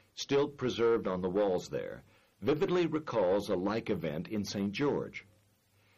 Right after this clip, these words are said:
Precisely at twelve midnight, President Brigham Young, at whose side stood Presidents John W. Young and Daniel H. Wells, broke ground at the southeast corner,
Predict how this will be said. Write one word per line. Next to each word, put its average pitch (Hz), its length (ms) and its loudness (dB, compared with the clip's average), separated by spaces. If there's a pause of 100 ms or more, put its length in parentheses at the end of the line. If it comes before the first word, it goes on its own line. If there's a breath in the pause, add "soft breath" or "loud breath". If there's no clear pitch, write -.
(220 soft breath)
Precisely 165 680 -2
at 135 120 -4
twelve 139 340 0
midnight, 80 540 -4 (100)
President 107 480 0
Brigham 127 340 0
Young, 82 460 -4 (120)
at - 140 -8
whose 104 260 -2
side 104 340 0
stood - 320 -4
Presidents 101 580 -2
John 104 360 -2
W. 98 360 0
Young 92 420 -2 (280 loud breath)
and 69 120 -8
Daniel 101 420 0
H. 92 240 -2
Wells, 67 420 -4 (320 loud breath)
broke 160 280 0
ground 120 380 0
at 110 120 0
the 107 80 -2
southeast 127 680 -4
corner, 82 500 -6